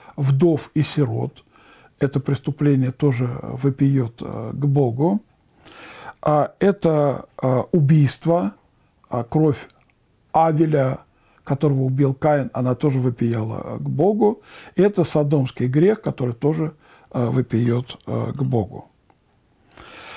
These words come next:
А что значит «услышал Бог стенание их»? Когда говорится «услышал», это означает «услышал молитвы, обращенные,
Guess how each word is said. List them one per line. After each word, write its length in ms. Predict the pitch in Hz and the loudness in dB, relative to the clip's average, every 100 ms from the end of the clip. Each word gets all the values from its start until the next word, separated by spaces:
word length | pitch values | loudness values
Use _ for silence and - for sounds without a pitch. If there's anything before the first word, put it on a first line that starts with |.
| - | -6
А 120 | - | -2
что 200 | 151 262 | 0 2
значит 440 | 262 269 220 208 - | 4 4 2 0 2
«услышал 720 | 208 180 208 247 240 - 190 | 2 4 6 6 6 4 2
Бог 320 | 156 160 196 - | 4 4 2 0
стенание 600 | - 175 175 175 165 151 | 0 2 4 4 4 2
их»? 300 | - 135 - | 2 -2 0
Когда 220 | 147 175 | 0 0
говорится 560 | 160 170 156 - 135 - | 2 2 0 -2 -4 -2
«услышал», 840 | 156 - 214 302 233 165 139 - _ - - - | -6 2 4 4 4 0 -2 -4 _ -20 -20 -6
это 200 | 175 185 | -2 0
означает 680 | 165 156 147 175 196 208 - - - _ | 2 2 2 2 4 2 0 -14 -20 _
«услышал 840 | 175 151 - 151 196 - 180 175 - _ | 2 2 2 2 2 2 0 0 -6 _
молитвы, 920 | 147 147 143 143 175 143 135 113 - _ _ _ _ _ _ _ | 0 2 4 4 4 2 -4 -6 -8 _ _ _ _ _ _ _
обращенные, 920 | 147 139 143 - 131 127 127 120 120 | -2 0 0 0 0 2 2 2 -2